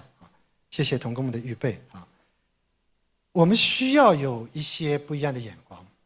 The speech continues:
弟兄姐妹，你有没有注意，大卫在建殿没有成就之前，他已经把建，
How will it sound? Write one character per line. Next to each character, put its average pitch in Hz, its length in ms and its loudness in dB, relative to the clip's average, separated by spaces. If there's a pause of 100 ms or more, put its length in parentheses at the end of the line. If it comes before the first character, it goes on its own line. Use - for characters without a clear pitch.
(180)
弟 220 80 -6
兄 247 60 2
姐 180 140 2
妹， 160 100 2
你 175 80 2
有 208 60 4
没 175 100 4
有 175 40 2
注 175 200 -2
意， 127 160 -8 (300)
大 202 200 8
卫 175 140 8
在 170 140 2
建 170 340 2
殿 156 320 2 (100)
没 156 160 2
有 160 180 4 (340)
成 135 300 -2
就 233 180 -2
之 165 100 -8
前， - 300 -10 (380)
他 175 240 -2
已 143 160 -6
经 170 200 -6
把 139 240 2 (480)
建， 170 240 2